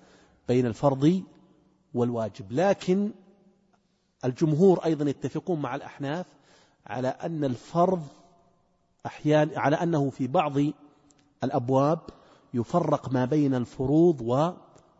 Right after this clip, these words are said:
والواجبات، ومنها هذا الباب، ومنها أيضا الصلاة. ففي الصلاة يقولون الصلاة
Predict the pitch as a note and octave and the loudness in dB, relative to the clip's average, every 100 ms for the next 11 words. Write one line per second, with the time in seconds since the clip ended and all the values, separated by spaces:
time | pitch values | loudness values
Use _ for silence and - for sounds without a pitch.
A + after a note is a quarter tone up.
0 | _ B2+ A#2+ B2 A2 A#2 A#2 - C#3 F#3+ | _ -10 -6 -6 -6 -6 -6 -4 -2 0
1 | G#3+ A3+ G3 F#3 C#3+ B2+ A2+ G#2 - - | 0 -2 -4 -4 -2 -2 -2 -2 -6 -12
2 | _ _ _ _ _ _ _ _ - C#3 | _ _ _ _ _ _ _ _ -2 2
3 | F3 D#3 - F3+ E3 D3 - C#3 A#2+ - | 2 2 -2 -2 -2 -4 -4 -4 -6 -12
4 | - _ _ _ _ _ _ - C3+ - | -20 _ _ _ _ _ _ -12 -8 -2
5 | - F3+ G3 G#3 - - C3+ F#3+ F3+ E3+ | 0 2 2 0 -4 -8 -2 2 0 -2
6 | - F3 F#3 | -6 -2 -2